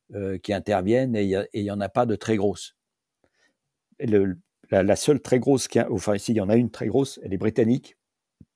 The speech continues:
et elle intervient dans les pays, euh, euh, francophones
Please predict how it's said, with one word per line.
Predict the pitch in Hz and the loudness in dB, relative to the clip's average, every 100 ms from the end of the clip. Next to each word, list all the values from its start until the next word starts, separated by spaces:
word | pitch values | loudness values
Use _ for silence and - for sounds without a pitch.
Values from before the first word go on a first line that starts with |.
| - | -4
et | 101 | 0
elle | 107 | 2
intervient | 107 120 104 107 107 95 - _ _ _ _ _ _ _ _ - - | 2 2 4 2 0 -2 -8 _ _ _ _ _ _ _ _ -8 -4
dans | 104 101 | -2 -2
les | 92 | 0
pays, | 110 107 110 104 | 2 2 2 0
euh, | 92 87 - - - - _ | -2 -6 -12 -20 -20 -20 _
euh, | 117 90 | -8 -6
francophones | - 104 107 - 143 147 | 0 0 0 4 6 6